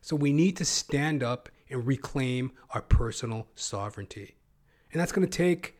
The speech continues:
people working together. I mean, as we saw that chaos there in the, uh, the U S Capitol,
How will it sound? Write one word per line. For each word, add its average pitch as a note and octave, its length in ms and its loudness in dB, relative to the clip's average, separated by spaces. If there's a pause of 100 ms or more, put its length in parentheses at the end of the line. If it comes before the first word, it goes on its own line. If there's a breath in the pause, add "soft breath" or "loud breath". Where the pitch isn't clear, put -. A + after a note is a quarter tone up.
(260 soft breath)
people F3+ 280 4
working D#3 400 4
together. C3 560 2
I G2 40 -6
mean, G2+ 220 -6
as A#2+ 240 0
we A2+ 140 -2
saw B2 220 0
that A#2+ 240 -2
chaos A#2+ 480 -2
there A#2+ 340 -4
in A#2 140 -4
the, A2 200 -4
uh, G#2 240 -6 (1700 soft breath)
the A#2+ 100 0
U A#2+ 240 6
S A#2+ 160 4
Capitol, B2 580 0